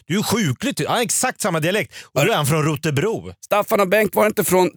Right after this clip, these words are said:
Speaker 2: Sant och sånt hette väl de, va?
Speaker 1: Ja,
Speaker 2: Ja,
Speaker 1: det var
Speaker 2: du
Speaker 1: någon jävla vignett där de sprang och, med någon jävla tvättlinja och jagade genom de U-, U-,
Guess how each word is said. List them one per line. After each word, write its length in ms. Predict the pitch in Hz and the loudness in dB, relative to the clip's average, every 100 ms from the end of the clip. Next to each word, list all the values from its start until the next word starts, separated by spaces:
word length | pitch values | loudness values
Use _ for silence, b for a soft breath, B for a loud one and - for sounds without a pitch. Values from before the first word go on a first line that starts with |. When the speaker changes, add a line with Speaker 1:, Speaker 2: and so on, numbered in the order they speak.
| - | -4
Speaker 2:
Sant 440 | - 185 190 180 | 0 2 2 2
och 100 | 190 | 2
sånt 380 | - 220 247 - | 4 4 2 0
hette 180 | 190 151 | -2 0
väl 80 | 131 | 0
de, 200 | 110 101 | 0 -2
va? 160 | 95 110 b b b b - | -6 -12 b b b b -10
Speaker 1:
Ja, 420 | 165 185 196 196 196 | -4 0 0 2 0
Speaker 2:
Ja, 40 | |
Speaker 1:
det 60 | 185 | 2
var 80 | 190 | 2
Speaker 2:
du 60 | |
Speaker 1:
någon 80 | 190 | 2
jävla 240 | 185 170 | 0 0
vignett 440 | 170 170 170 180 196 - | 0 0 0 0 -2 -4
där 80 | 175 | -2
de 100 | 165 | -2
sprang 260 | 180 170 | -2 -2
och, 360 | 170 170 180 170 | 0 0 0 0
med 140 | 170 | -2
någon 120 | 165 170 | 0 0
jävla 180 | 160 | 0
tvättlinja 720 | 151 180 160 - 165 196 190 170 | 0 -2 -2 -2 -2 0 0 0
och 80 | 160 | 0
jagade 360 | 165 143 135 | 0 0 -2
genom 180 | 139 143 | -2 0
de 140 | 139 147 | -2 0
U-, 220 | 151 151 | 0 -2
U-, 220 | 160 160 | -2 -2